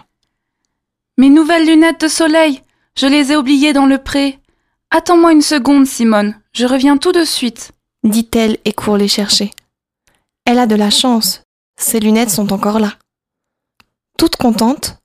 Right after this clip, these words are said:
Speaker 2: elle retourne vers sa copine. Mais quel malheur ! Chantal saute sur une pierre, glisse et tombe.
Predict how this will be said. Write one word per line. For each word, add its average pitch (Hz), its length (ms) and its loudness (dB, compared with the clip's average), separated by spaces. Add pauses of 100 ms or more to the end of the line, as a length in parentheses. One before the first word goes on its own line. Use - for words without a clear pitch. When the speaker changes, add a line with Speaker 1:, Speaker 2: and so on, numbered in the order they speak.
(160)
Speaker 2:
elle 208 160 0
retourne 240 440 0
vers 214 160 -2
sa 214 120 -2
copine. 202 440 -4 (340)
Mais 202 440 0 (800)
quel 277 280 2
malheur ! 214 680 0 (640)
Chantal 214 500 -2
saute - 380 -4
sur - 280 -2
une 226 200 0
pierre, 214 520 -4 (380)
glisse 247 480 -2 (180)
et 220 100 -2
tombe. 196 360 -4